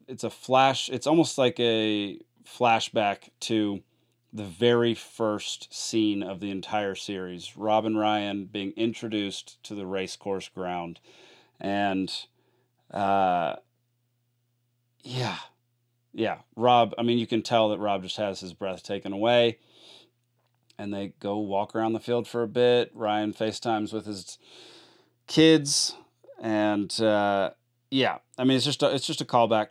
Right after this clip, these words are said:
to, to that first scene. It's the exact scene almost that, that happened at the very beginning of the series. Um, one thing I forgot to mention is Wayne said that,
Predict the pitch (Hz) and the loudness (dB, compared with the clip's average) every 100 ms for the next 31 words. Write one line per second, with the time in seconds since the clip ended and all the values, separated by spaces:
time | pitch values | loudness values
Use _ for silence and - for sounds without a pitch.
0 | - 117 110 - - 110 90 113 107 - | -4 -2 -2 -4 -4 -4 -4 -4 -4 -6
1 | - - - 113 104 101 87 113 107 117 | -12 -12 -4 -2 -2 -2 -4 -4 0 0
2 | 110 - 113 104 101 - _ _ _ _ | 0 0 0 0 -2 -8 _ _ _ _
3 | - 107 104 98 98 - - - 110 98 | -8 -4 -2 -4 -6 -12 -16 -6 -6 -4
4 | 98 101 101 95 95 85 92 98 92 95 | -6 -6 -6 -8 -12 -12 -8 -8 -6 -8
5 | 95 95 85 85 98 90 90 - - _ | -8 -8 -10 -12 -10 -10 -12 -16 -20 _
6 | _ _ - 92 95 156 156 147 120 139 | _ _ -10 -2 4 6 6 4 4 2
7 | 120 120 117 - 110 107 _ _ _ 110 | 2 2 2 0 -4 -4 _ _ _ -10
8 | 90 92 117 117 113 107 - 110 92 - | -8 -2 2 4 2 0 0 0 -2 -6
9 | 101 98 | -4 -4